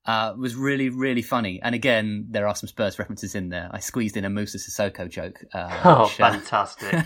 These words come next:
Speaker 1: <laughs> which
Speaker 2: That
Speaker 1: hadn't
Speaker 2: is a
Speaker 1: done.
Speaker 2: dream, isn't it, really?
Speaker 1: <laughs> So there are five episodes out at the moment. Um, Boudica history of Football,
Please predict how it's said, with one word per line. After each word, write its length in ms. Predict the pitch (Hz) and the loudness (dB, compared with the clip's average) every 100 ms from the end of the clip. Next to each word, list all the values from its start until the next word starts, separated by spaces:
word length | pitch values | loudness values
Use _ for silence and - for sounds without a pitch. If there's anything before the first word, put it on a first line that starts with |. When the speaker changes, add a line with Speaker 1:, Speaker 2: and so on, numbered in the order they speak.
| - 180 | 0 -4
Speaker 1:
<laughs> 40 | - | -2
which 240 | - - | -4 0
Speaker 2:
That 100 | 147 | 8
Speaker 1:
hadn't 140 | 147 160 | 10 10
Speaker 2:
is 60 | |
a 40 | 156 | 8
Speaker 1:
done. 100 | 123 | 8
Speaker 2:
dream, 340 | 143 117 110 | 8 8 6
isn't 220 | 120 113 | 2 2
it, 140 | 101 175 | 4 6
really? 400 | 107 160 95 98 | 6 6 2 -4
Speaker 1:
<laughs> 60 | - - - - | -12 -12 -14 -4
So 220 | - 151 | 4 4
there 140 | 160 | 4
are 60 | 160 | 2
five 260 | - 196 180 | 4 6 6
episodes 360 | 170 151 139 | 4 4 6
out 120 | 127 | 4
at 60 | 117 | 2
the 60 | 110 | 2
moment. 380 | 117 120 117 - _ - | 2 2 -2 -6 _ -6
Um, 520 | 120 107 104 104 101 107 | 0 2 2 0 -4 -6
Boudica 680 | 113 143 135 - 123 131 107 _ - | -2 0 0 2 2 4 2 _ -10
history 220 | 139 123 | -6 -6
of 40 | |
Football, 540 | - 107 104 95 95 | -6 -6 -4 -4 -4